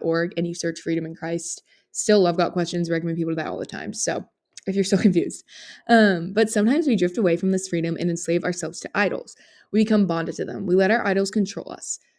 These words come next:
Something important we need to do is identify the drift and find out where it's coming from and how to stop it. We need to stop worshiping the creation rather than the creator. Um,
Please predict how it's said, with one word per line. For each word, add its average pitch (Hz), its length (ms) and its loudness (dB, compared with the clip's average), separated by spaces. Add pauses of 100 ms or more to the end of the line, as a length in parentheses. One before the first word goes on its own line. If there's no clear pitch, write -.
Something 269 340 0
important 214 560 0
we 190 80 0
need 185 160 -2
to 185 80 -6
do 170 160 0
is 175 180 -2
identify 180 520 -2
the 165 100 -4
drift - 260 -10
and 175 100 -8
find 180 200 -4
out 180 160 -6
where 175 140 0
it's 214 140 -4
coming 175 220 -4
from 175 180 -8
and 170 120 -10
how 165 140 -8
to 170 80 -8
stop - 300 -10
it. - 120 -16 (440)
We 208 100 4
need 208 140 4
to 214 80 0
stop 180 460 -6
worshiping 196 520 -4 (100)
the 180 120 -2
creation 170 720 -4
rather 165 280 -4
than 165 120 -8
the 165 80 -8
creator. - 480 -6 (480)
Um, 175 420 -4